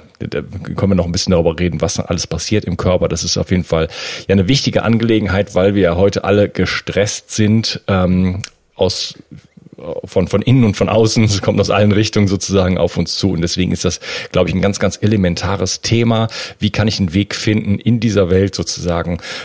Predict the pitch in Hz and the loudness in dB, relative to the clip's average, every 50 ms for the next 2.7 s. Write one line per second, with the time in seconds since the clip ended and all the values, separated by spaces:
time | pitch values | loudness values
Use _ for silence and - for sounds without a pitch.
0 | - - - 92 90 87 85 85 82 80 - - _ - - 92 92 - - - | -10 -4 -2 0 2 2 2 0 -2 -2 -6 -10 _ -4 -2 -2 -2 -2 -4 -12
1 | - 82 85 92 104 101 - - 110 - - - - - - - - - 120 110 | -10 -4 -2 0 0 0 0 -2 -4 -2 -2 -4 -4 -4 -4 -4 -2 -2 -2 -2
2 | - 107 113 - 98 - 92 - - 87 90 87 90 85 | 0 -2 -2 -2 -2 -4 -4 -4 -2 0 0 0 0 -2